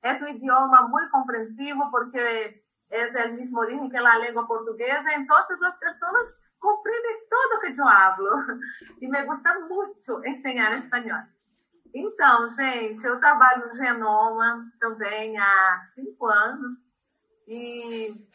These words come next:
estou encantada pela língua espanhola. Eu acho que é a melhor língua estrangeira que tem. Se eu fosse, os alunos escolheriam mesmo espanhol, porque é a mesma origem da língua portuguesa, então ajuda muito a gente a compreender melhor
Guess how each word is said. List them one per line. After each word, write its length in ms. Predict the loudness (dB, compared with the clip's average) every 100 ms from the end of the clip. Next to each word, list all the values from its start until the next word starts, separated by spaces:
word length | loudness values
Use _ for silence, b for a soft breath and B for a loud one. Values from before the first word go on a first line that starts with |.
| _
estou 240 | _ -4
encantada 1000 | -4 -4 -2 -2 -2 4 8 8 6 0 -2
pela 220 | 0 0
língua 320 | -2 -6 -6
espanhola. 880 | -8 _ -12 -10 -4 0 0 2 0
Eu 140 | 6
acho 260 | 6 6 4
que 60 | 0
é 40 |
a 100 | 0
melhor 640 | 0 -2 6 8 8 6
língua 420 | -2 -8 -8 -6 -6
estrangeira 800 | 0 0 0 -4 -4 -4 -6
que 100 | -10 -14 _
tem. 640 | -2 -2 -2 -6 -10 -16 _ _
Se 80 | -2
eu 140 | 0 -2
fosse, 400 | 0 2 2 2
os 80 |
alunos 480 | 2 2 0 -4 -8 -10
escolheriam 800 | 2 4 4 -2 -4 -2 -2 -2 -6
mesmo 460 | -4 0 0 -2
espanhol, 580 | -10 -2 -2 4 4 4
porque 240 | -2 -4
é 100 | 2
a 60 | 2
mesma 360 | 2 -4 0 0
origem 300 | -2 -6 0
da 140 | 0
língua 240 | 0 -6 -8
portuguesa, 580 | -10 -10 -10 -8 -8 -10
então 360 | 4 6 6 B B B 4
ajuda 460 | 4 4 0 2
muito 360 | 2 -2 -4 -4
a 100 | -6
gente 300 | -4 -6 -4
a 60 | -4
compreender 720 | -4 -6 -6 -6 -8 -10 -6
melhor 600 | -2 -2 2 8 8 8